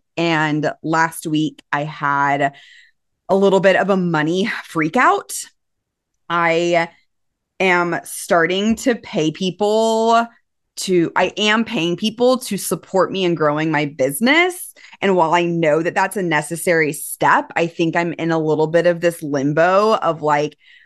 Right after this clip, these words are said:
which came first, the chicken or the egg? Like, I need to pay people to grow my business, but I also need to grow my business in order to pay these people. And so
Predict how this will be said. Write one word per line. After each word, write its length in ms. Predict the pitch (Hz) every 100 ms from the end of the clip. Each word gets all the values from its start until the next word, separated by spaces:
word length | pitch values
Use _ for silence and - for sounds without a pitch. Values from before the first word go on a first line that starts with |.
| _ _ _ _ -
which 260 | 196 202 -
came 200 | 233 190
first, 280 | 180 180 202
the 80 |
chicken 280 | - 190 185
or 80 | 165
the 160 | 156 -
egg? 300 | 135 143 208
Like, 160 | 180 -
I 80 | 175
need 140 | 180
to 60 | 165
pay 160 | 214 175
people 220 | 170 170
to 100 | 170
grow 120 | 170
my 160 | 151 147
business, 800 | 147 156 160 208 240 254 - - _
but 100 | 170
I 260 | 165 160 156 -
also 360 | 180 180 190 180
need 380 | 170 170 165 -
to 520 | 185 170 160 151 -
grow 200 | 160 190
my 140 | 170 165
business 360 | 170 170 196
in 60 | 190
order 200 | 170 160
to 120 | 165
pay 200 | 196 165
these 180 | 214 240
people. 560 | 277 277 302 320 359 _ - - -
And 180 | 190 220
so 540 | 220 196 180 170 165